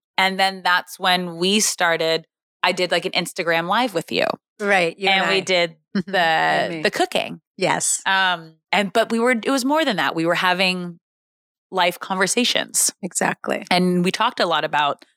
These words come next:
Speaker 1: the feelings of waking up in the morning and, like, sometimes you feel great and sometimes you feel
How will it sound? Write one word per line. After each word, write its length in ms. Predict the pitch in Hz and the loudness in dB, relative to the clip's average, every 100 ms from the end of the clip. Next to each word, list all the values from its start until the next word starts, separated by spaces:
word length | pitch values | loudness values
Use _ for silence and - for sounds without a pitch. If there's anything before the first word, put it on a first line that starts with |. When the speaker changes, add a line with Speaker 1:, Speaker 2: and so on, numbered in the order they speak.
| _ _ _ _ | _ _ _ _
Speaker 1:
the 80 | 185 | -2
feelings 500 | - 160 151 147 156 | 0 0 2 -2 0
of 160 | 160 160 | -2 0
waking 380 | 160 160 160 165 | 0 0 -2 -4
up 120 | 160 | -2
in 80 | 160 | -2
the 60 | |
morning 440 | 156 151 151 147 156 | 0 0 0 0 -2
and, 160 | 156 | -2
like, 240 | 151 143 - - | 0 0 0 -6
sometimes 540 | - 165 165 170 165 | -2 -2 0 -2 -2
you 80 | 170 | -4
feel 180 | 165 165 | -2 -2
great 340 | 160 156 160 | 0 0 0
and 140 | 147 - | -4 -2
sometimes 640 | 165 160 175 165 165 - | -2 -2 -2 -2 -2 0
you 100 | 160 | -2
feel 560 | - 160 156 156 151 | -2 -2 0 0 -2